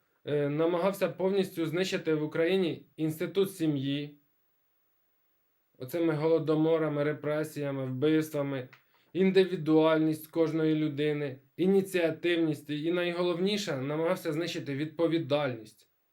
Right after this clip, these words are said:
І це йому вдалося з певними успіхами, які, наслідки яких ми вже відчуваємо тридцять років.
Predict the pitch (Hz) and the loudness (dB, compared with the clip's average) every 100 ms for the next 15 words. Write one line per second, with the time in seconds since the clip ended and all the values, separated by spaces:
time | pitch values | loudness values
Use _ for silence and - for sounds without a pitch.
0 | _ 143 143 147 165 170 175 165 151 156 | _ -10 -8 -4 -2 -2 -2 -4 -2 -2
1 | 151 131 123 - 131 139 147 143 127 - | -2 -4 -10 -8 -8 -6 -6 -6 -10 -14
2 | _ _ _ 135 127 - 113 - 110 - | _ _ _ -8 -8 -10 -14 -14 -18 -20
3 | _ _ _ _ _ 131 127 151 147 143 | _ _ _ _ _ -12 -10 -6 -4 -4
4 | 160 156 139 147 143 143 165 156 151 139 | -4 -6 -8 -6 -6 -6 -10 -10 -6 -6
5 | 139 135 139 135 135 151 151 147 135 143 | -4 -6 -6 -8 -8 -6 -4 -4 -6 -6
6 | 143 143 170 123 - | -8 -8 -6 -6 -8